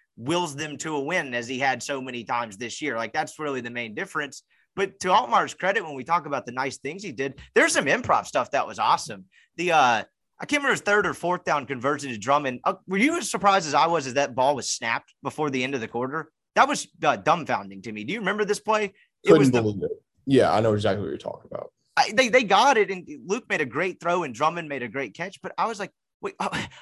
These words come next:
Speaker 1: was like, "Why in the hell did they snap that?" <laughs> That doesn't, doesn't make any sense. I was,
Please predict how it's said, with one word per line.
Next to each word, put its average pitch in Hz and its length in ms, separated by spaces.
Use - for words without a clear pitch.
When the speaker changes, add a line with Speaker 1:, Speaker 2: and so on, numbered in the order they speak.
Speaker 1:
was 196 100
like, 196 120
"Why 240 120
in 311 60
the 302 100
hell 262 140
did 233 100
they 165 80
snap 240 360
that?" - 140
<laughs> - 40
That - 60
doesn't, - 240
doesn't 208 180
make 226 120
any 185 120
sense. 196 340
I 175 100
was, 180 140